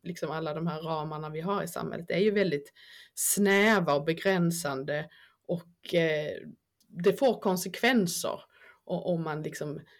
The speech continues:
petar s-, sig utanför de här ramarna och så. Det, det är ju såklart väldigt svårt för ett litet barn att känna sig otroligt fel, att, att jag, det har blivit ett misstag med mig liksom. Jag, jag skulle ju vara född pojke och det har blivit jätteknasigt.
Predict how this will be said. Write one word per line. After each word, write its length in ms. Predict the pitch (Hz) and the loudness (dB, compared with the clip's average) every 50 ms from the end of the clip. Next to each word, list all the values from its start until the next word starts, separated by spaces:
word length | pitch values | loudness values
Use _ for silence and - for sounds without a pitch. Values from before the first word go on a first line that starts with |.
| _ _ | _ _
petar 440 | - 220 - 170 170 - - 151 151 | 4 4 4 4 2 -4 -6 -6 -6
s-, 480 | 147 - _ - 165 180 180 175 170 - | -8 -12 _ -14 -6 -6 -4 -4 -2 0
sig 220 | 165 156 160 165 | 0 0 0 0
utanför 640 | 170 175 170 170 170 170 165 - - 156 151 151 | 0 -2 -2 -2 -6 -6 -6 -8 -6 -6 -6 -6
de 120 | 156 160 160 | -6 -8 -8
här 160 | 160 139 156 | -6 -8 -6
ramarna 540 | 165 151 156 170 165 156 156 - 57 57 57 | -6 -6 -4 -4 -4 -6 -6 -8 -8 -8 -8
och 80 | - | -8
så. 280 | - - - - 165 170 - _ _ | -8 -8 -8 -8 -8 -10 -16 _ _
Det, 300 | - 196 220 208 208 202 | 0 4 4 4 4 2
det 140 | 170 180 226 | 0 0 2
är 40 | |
ju 80 | 208 220 | 2 2
såklart 320 | 214 - 226 - 254 220 | 0 -2 -4 -4 -2 -4
väldigt 360 | 202 196 226 220 220 185 175 - | 0 0 2 2 2 2 0 -4
svårt 340 | - - 220 175 165 170 | -2 0 0 0 0 -2
för 220 | - - 175 165 165 | -6 -6 -4 -4 -4
ett 140 | 165 165 - | -4 -2 -2
litet 340 | 185 190 190 185 165 165 | -2 -2 -2 -2 -4 -4
barn 440 | 170 170 190 175 160 156 156 156 170 | -2 0 0 0 0 -2 -4 -8 -8
att 180 | - 175 170 - _ _ | -10 -10 -12 -12 _ _
känna 460 | 190 - - 180 175 180 170 156 160 | -8 -4 -2 0 0 0 -2 -2 -4
sig 420 | 170 - - - 151 156 170 170 - _ | -8 -6 -4 -4 -4 -4 -8 -12 -14 _
otroligt 720 | - 170 170 - - 185 156 147 151 151 - - - - _ _ - - | -10 -10 -6 -2 -2 0 0 0 -4 -6 -10 -10 -20 -20 _ _ -4 -2
fel, 320 | 226 196 - - - - | -2 -2 0 -2 -6 -8
att, 180 | - 170 170 _ - _ | -8 -10 -14 _ -20 _
att 200 | _ 175 175 - | _ -10 -10 -4
jag, 460 | - 190 185 160 156 156 156 165 165 - - _ _ _ _ _ _ _ _ _ | 0 0 0 2 0 -2 -2 -4 -8 -14 -20 _ _ _ _ _ _ _ _ _
det 80 | - | 0
har 100 | 202 233 | 2 2
blivit 280 | 220 233 214 196 190 175 | 6 6 4 4 4 0
ett 140 | 185 180 196 | 0 0 0
misstag 420 | 196 180 180 - - 180 165 156 | 0 0 -2 -2 0 0 0 0
med 100 | 156 156 | -2 -4
mig 220 | 160 165 151 143 | -4 -4 -4 -4
liksom. 260 | - - - - 156 160 | -6 -8 -10 -8 -4 0
Jag, 360 | 175 208 208 208 196 185 - - | 2 4 4 4 4 4 2 0
jag 160 | 190 180 175 | -2 -2 -2
skulle 240 | - - 226 214 208 | 0 0 2 2 2
ju 60 | 190 | 2
vara 180 | 165 160 156 | 0 -2 -6
född 280 | 156 - 156 151 - - | -6 -6 -8 -8 -8 -6
pojke 600 | _ 226 220 226 226 220 - - 220 208 208 202 - | _ 2 2 2 2 0 -2 0 0 0 0 0 -2
och 120 | - 180 175 | -4 -2 -2
det 60 | 175 | 0
har 100 | 160 151 | -2 -2
blivit 340 | 160 165 156 151 151 - - | -4 -6 -8 -8 -10 -10 -10
jätteknasigt. 800 | 147 - - 165 - - 107 117 - - - - _ - - | -10 -10 -14 -16 -12 -10 -10 -10 -10 -12 -16 -16 _ -20 -20